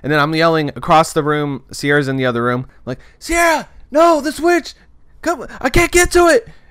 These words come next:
And then I, like, dive in front of it, and I grab it before the switch pops out of the dock. The dock was holding it in place.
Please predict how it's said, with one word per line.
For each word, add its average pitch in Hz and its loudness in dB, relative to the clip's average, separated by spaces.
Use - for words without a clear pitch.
And 165 -2
then 165 2
I, 151 2
like, 147 0
dive 156 2
in 147 -12
front 208 -6
of 120 -10
it, 120 -8
and 143 -8
I 139 -4
grab 143 0
it 117 -10
before 160 -4
the 151 -6
switch - -8
pops - -4
out 127 -6
of 117 -4
the 113 -8
dock. 113 -6
The 120 -8
dock 127 -2
was 131 -10
holding 127 -8
it 107 -12
in 104 -14
place. - -18